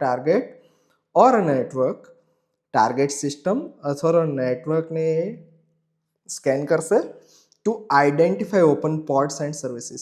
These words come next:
કે કઈ કઈ પોર્ટ અને સર્વિસીસ ખુલ્લા છે. Ports are virtual endpoints used by application and services to communicate over a network. નેટવર્કની અંદર બે સર્વિસીસ એકબીજા જોડે કનેક્ટ થવા માટે જે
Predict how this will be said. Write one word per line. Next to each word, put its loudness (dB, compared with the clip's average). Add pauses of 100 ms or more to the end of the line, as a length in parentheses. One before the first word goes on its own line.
(120)
કે -8
કઈ 0
કઈ -4
પોર્ટ -4
અને -10
સર્વિસીસ -8
ખુલ્લા -4
છે. -10 (720)
Ports 6
are 2
virtual 0
endpoints -4
used -2
by -2
application -8
and -10
services -8 (120)
to -10
communicate -8
over -8
a -8
network. -12 (600)
નેટવર્કની -4
અંદર -6
બે -4
સર્વિસીસ -8
એકબીજા -6
જોડે -4
કનેક્ટ -12
થવા -10
માટે -12
જે -8